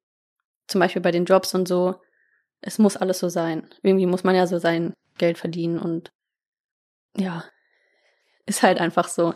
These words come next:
Irgendwie hat man halt immer dieses Leben oder habe ich immer dieses Leben weitergelebt, einfach so, wie es halt sein muss.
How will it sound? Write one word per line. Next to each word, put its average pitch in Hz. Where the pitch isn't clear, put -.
Irgendwie 254
hat -
man 240
halt 226
immer 233
dieses 202
Leben 208
oder 190
habe 202
ich 208
immer 208
dieses 190
Leben 190
weitergelebt, 226
einfach 208
so, 202
wie 196
es -
halt 180
sein 185
muss. 240